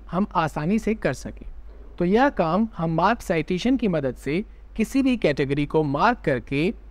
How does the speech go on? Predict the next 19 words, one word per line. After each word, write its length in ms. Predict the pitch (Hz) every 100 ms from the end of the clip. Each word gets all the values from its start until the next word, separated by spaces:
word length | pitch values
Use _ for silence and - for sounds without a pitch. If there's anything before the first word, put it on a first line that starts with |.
| -
और 300 | 165 131 143 - - - - -
table 300 | 226 226 269
of 160 | 196 208 -
authorities 600 | 165 185 196 196 226 233
यानी 240 | 185 151 160
टीए 340 | 202 214 269
की 140 | 233
मदद 280 | 196 151 135
से 380 | - - 135 220 - - -
आप 340 | 131 131 180 - - - -
मार्क 380 | 156 165 214 262 -
की 120 | 202
गई 220 | 160 165
सभी 440 | 208 - 202 220 262
कैटेगरी 500 | 165 135 143 170 233
को 320 | - 143 202 - - -
एक 240 | 202 269
साथ 640 | - 143 135 165 - - 233
एक 200 | 277